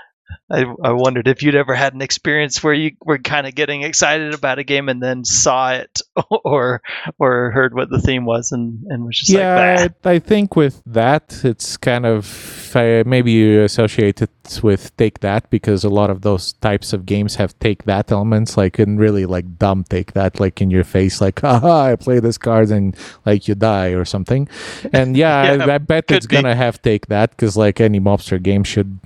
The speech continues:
Speaker 2: have Take That, I guess. But, uh, for example, I really like, uh, like, uh,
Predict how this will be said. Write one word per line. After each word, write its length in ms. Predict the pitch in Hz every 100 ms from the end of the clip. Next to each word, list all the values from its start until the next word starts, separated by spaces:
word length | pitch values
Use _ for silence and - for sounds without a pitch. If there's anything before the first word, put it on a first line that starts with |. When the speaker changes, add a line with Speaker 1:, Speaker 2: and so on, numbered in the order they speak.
| -
Speaker 2:
have 200 | 104 98 -
Take 200 | 98 -
That, 240 | 95 -
I 80 | 90
guess. 560 | 92 104 101 101 - - - - -
But, 400 | 117 135 123 -
uh, 500 | 135 127 123 123 120
for 140 | 110 127
example, 380 | 117 156 139
I 80 | 123
really 260 | 120 131 120
like, 320 | 110 110 95
uh, 400 | 104 101 98 104
like, 300 | 101 98 -
uh, 220 | 107 104